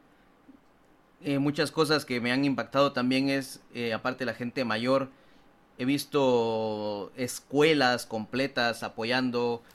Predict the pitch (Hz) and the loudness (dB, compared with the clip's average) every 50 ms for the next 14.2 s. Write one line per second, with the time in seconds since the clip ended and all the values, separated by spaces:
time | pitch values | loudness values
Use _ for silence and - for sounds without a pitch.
0 | - - - 117 139 147 147 156 147 135 117 127 120 113 110 - - 120 113 117 | -20 -16 -6 -4 -4 -2 2 2 2 2 2 0 0 0 -2 -2 -4 -4 -2 -2
1 | 151 202 208 - - - 131 139 151 - - - - _ _ - 104 107 98 90 | -2 -4 -4 -4 -2 0 2 2 0 -2 -8 -18 -20 _ _ -12 -10 -8 -8 -10
2 | - - - - 101 101 104 101 104 107 127 139 131 117 107 - - 78 82 - | -12 -18 -18 -14 -12 -12 -10 -10 -8 -4 -4 -4 -4 -4 -12 -14 -14 -18 -20 -20
3 | - 85 85 - - 131 131 117 131 135 131 131 139 135 - - _ - - - | -18 -20 -18 -12 -6 -6 -4 -2 -2 0 0 0 -2 -4 -10 -18 _ -20 -20 -20
4 | _ _ - - _ _ _ - - - - - - - - - - 208 233 240 | _ _ -20 -20 _ _ _ -20 -20 -20 -20 -20 -12 -8 -8 -4 0 0 2 2
5 | 185 196 254 254 262 254 254 - 151 147 185 240 233 - 160 135 120 - - 123 | 2 2 2 4 4 4 4 2 2 4 4 2 2 2 0 -2 -2 -2 -6 -10
6 | 113 107 143 190 240 269 - - 127 127 156 233 294 320 269 170 139 - - - | -6 -2 -2 -2 -2 -2 -6 -6 -2 0 2 2 2 4 2 2 2 2 -4 -10
7 | - 117 165 233 - - 131 - 185 180 - 143 131 143 156 160 127 113 120 - | -8 -4 0 0 0 -2 2 2 2 4 4 6 6 6 6 4 4 4 4 4
8 | 185 151 131 - 120 127 156 156 165 208 196 165 - 180 208 214 - - 135 127 | 4 4 0 0 2 2 2 2 2 2 0 0 -2 2 2 2 2 2 2 4
9 | 135 156 185 190 - 180 190 214 202 - 156 139 131 123 - - 123 123 139 175 | 4 4 2 2 2 2 2 2 4 4 4 4 4 4 2 0 -2 0 2 0
10 | 196 - - - 165 156 147 131 120 120 151 160 135 - 113 101 - - _ - | 0 -2 -4 -4 -2 -2 0 0 -2 -2 -2 -4 -4 -6 -8 -12 -12 -12 _ -20
11 | - - _ _ - - 117 117 107 139 165 160 - - - - 196 233 247 247 | -20 -20 _ _ -10 -6 -6 -4 0 0 0 0 -2 -12 -6 -4 0 0 0 4
12 | - 247 247 - 247 226 214 180 160 - 208 233 220 226 202 202 214 226 220 190 | 2 2 2 4 2 2 2 2 0 0 0 -2 0 0 2 6 6 6 6 4
13 | - - - 208 185 147 127 123 131 226 233 226 202 180 226 269 254 208 135 110 | 0 -4 -4 -2 -2 -2 -2 2 2 2 2 2 0 2 4 4 4 4 2 -2
14 | - - - | -4 -6 -16